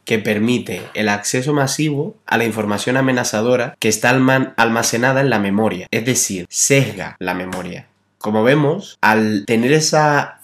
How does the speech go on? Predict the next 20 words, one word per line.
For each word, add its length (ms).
función 720
anticipatoria, 1200
utiliza 800
recursos 640
también, 600
pues, 180
del 160
pensamiento, 800
etcétera, 520
de 60
otros 180
procesos 400
psicológicos 640
básicos, 440
como 220
puede 120
ser 140
el 60
pensamiento, 800
y 340